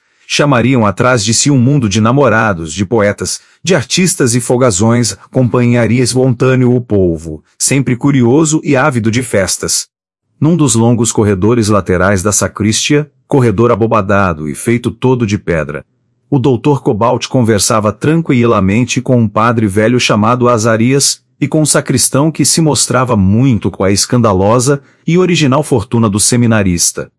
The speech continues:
O médico não tinha perdido a sua calma habitual. Dir-se que ele estava ali mais para observar do que para se divertir.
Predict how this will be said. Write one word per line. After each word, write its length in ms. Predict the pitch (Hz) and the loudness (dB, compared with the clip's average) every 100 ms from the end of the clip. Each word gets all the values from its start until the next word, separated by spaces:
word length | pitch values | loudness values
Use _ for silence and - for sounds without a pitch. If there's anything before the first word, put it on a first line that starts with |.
| _ _ _ _ _ | _ _ _ _ _
O 80 | - | 0
médico 480 | 127 123 131 135 147 | 2 2 0 0 0
não 200 | 139 127 | 2 0
tinha 260 | - 139 | 0 -2
perdido 480 | 127 127 98 117 123 | 0 0 0 0 0
a 20 | |
sua 240 | 117 131 120 | 0 2 0
calma 380 | - 113 123 110 | 0 0 2 0
habitual. 580 | 98 107 98 92 80 - _ _ - | 0 0 0 0 -2 -8 _ _ -8
Dir-se 480 | 98 170 147 143 | -2 0 0 -2
que 120 | 113 127 | 0 0
ele 120 | 123 | 0
estava 360 | 107 123 117 | 0 0 0
ali 160 | 113 110 | 2 2
mais 360 | 104 107 131 - | 2 2 0 0
para 160 | 123 | 0
observar 600 | 110 - 120 98 101 104 | 0 0 0 0 0 0
do 100 | 98 | -2
que 100 | 95 | -4
para 220 | 90 92 | -2 -2
se 140 | 95 95 | -2 -2
divertir. 580 | 98 107 - 82 73 | 0 -2 -2 -4 -4